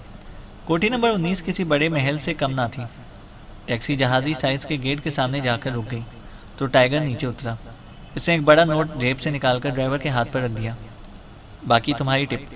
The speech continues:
टाइगर ने मुस्कुराते हुए कहा तो ड्राइवर की आंखों में मुसरत की चमक उभर आई। इसने शुक्रिया अदा करने के साथ-साथ बड़े मुअद्दबाना अंदाज में टाइगर को सलाम किया और फिर तेज़ी से टैक्सी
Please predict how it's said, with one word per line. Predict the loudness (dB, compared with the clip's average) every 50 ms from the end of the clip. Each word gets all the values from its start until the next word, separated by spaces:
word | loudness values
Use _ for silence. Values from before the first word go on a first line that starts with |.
| -16 -16 -18 -18 -16 2 4
टाइगर | 6 6 8 6 4
ने | 4
मुस्कुराते | 2 0 -2 0 2 2 2 2 0
हुए | -2 0
कहा | 0 0 0 0 -2 -4 -4
तो | -2 0
ड्राइवर | 4 4 4 4 4
की | 2 2 2
आंखों | 2 2 2 0 -2
में | -2 0
मुसरत | -2 -2 -2 -2 -2 -2 -2 -4
की | -4 -6 -4
चमक | -2 -2 -2 -2 -4 -6 -6
उभर | -2 -2 0 0 -2
आई। | -4 -6 -8 -10 -14 -14 -14 -16 -16 -18 -18 -18 -18 -18 -18 -14 -8 -8
इसने | -4 -2 0 0
शुक्रिया | 0 0 0 0 4 4 6
अदा | 6 6 4
करने | 4 4 2 0 0 -2
के | -2 -4 0
साथ-साथ | 2 4 4 4 4 4 4 4 4
बड़े | 4 2 0 0
मुअद्दबाना | 0 0 -2 0 2 0 0 0 0
अंदाज | -2 0 2 2 2 2 0
में | -2 0
टाइगर | 0 0 0 0 -2
को | -2 -4
सलाम | -6 -4 -2 -2 0 0 -2
किया | -4 -6 -8 -8 -8 -10 -12 -16 -14 -14 -14 -14 -14 -16 -16 -4 0
और | 0 2
फिर | 2 2 2
तेज़ी | 2 0 2 0 -2
से | -2 -2 -2
टैक्सी | 0 -2 -2 -4 -6 -6